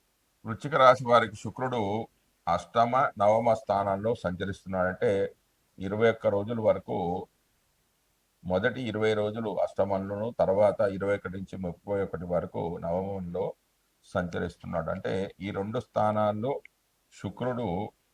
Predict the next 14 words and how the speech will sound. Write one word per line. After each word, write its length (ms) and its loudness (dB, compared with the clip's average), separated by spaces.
శుభ 220 -2
ఫలితాత 460 0
అంటే 400 -4
శుభాన్నే 600 2
కలుగజేస్తాడు. 920 -4
అవేమిటంటే 960 0
విచారం 540 8
అనేది 340 0
తగ్గిపోతూ 680 -2
ఉంటుంది. 540 -8
దుఃఖనాశో 920 4
మనోసౌఖ్యం 960 0
బంధుమిత్ర 580 0
సమాగమ 640 0